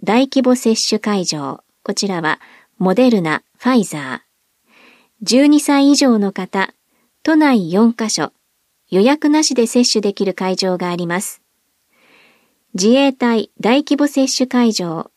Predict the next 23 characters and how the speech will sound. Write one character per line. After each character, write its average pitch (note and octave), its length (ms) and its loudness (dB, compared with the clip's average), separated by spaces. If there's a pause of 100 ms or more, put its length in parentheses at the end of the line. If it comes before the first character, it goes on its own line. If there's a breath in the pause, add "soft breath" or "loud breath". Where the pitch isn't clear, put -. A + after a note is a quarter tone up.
こ A3+ 100 -6
ち A#3 140 0
ら A3+ 100 0
は A3 200 -2 (140)
モ F#3 180 -2
デ C4 160 2
ル G#3 100 0
ナ。 C#3 180 -10 (800 soft breath)
十 B3 180 2
八 C4 200 0
歳 C4 360 2
以 C4 40 4
上 A#3+ 200 2
の F#3+ 120 -2
接 G3+ 180 -2
種 B3 200 0
券 F#3+ 300 -2
を - 140 -4
お F#3 40 -2
持 F#3+ 120 -2
ち G3 160 -4
の F#3 120 -4
方、 - 380 -8